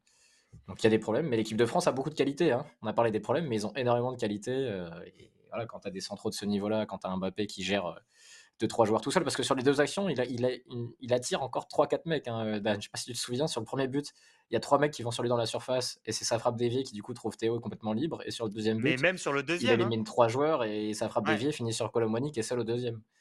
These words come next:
Speaker 1: Donc, euh, voilà. Donc, je, j'ai un ton un peu désenchanté, mais parce que, à force d'analyser, on n'est plus dans le, plus forcément dans l'émotion.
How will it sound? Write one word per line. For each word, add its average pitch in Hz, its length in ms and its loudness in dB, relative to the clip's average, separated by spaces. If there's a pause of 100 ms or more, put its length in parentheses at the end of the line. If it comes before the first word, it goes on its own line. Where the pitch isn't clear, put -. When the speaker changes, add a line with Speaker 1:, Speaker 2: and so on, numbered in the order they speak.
(600)
Speaker 1:
Donc, 92 280 -14
euh, 85 240 -12 (200)
voilà. 90 260 -10 (300)
Donc, 92 120 -8
je, 92 500 -2
j'ai 92 180 -2
un 104 80 2
ton 117 180 0
un 113 60 0
peu 113 120 2
désenchanté, 113 840 -4
mais 104 80 -8
parce - 180 -4
que, 104 180 -2
à 98 220 -2
force 110 240 0
d'analyser, 101 500 0
on 110 120 -2
n'est 95 100 -6
plus 110 220 -8
dans 98 100 -4
le, 87 240 -6 (760)
plus - 120 -10
forcément 120 340 2
dans 113 120 4
l'émotion. 113 420 0